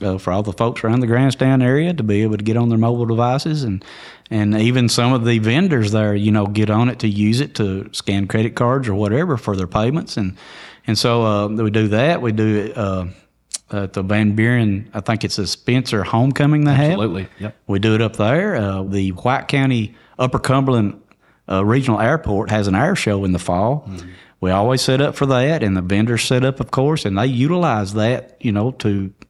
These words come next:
Speaker 1: create sales. At
Speaker 2: Yeah.
Speaker 1: their point of sales has to have an internet access, and it's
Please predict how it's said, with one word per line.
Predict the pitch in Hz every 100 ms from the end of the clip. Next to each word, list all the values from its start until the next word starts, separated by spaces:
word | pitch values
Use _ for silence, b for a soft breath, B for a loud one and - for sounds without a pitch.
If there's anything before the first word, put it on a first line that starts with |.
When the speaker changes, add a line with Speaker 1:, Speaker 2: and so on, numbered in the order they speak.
| _ -
Speaker 1:
create | 107 101 113
sales. | - 156 202 95 - -
At | 101 95
Speaker 2:
Yeah. |
Speaker 1:
their | 92
point | 90 113 110
of |
sales | - 139 175 -
has | 127 -
to | 107
have | 113
an | 95
internet | 104 180 156 104
access, | 101 95 107 110 135 - B B B B
and | 117 107
it's | 104 -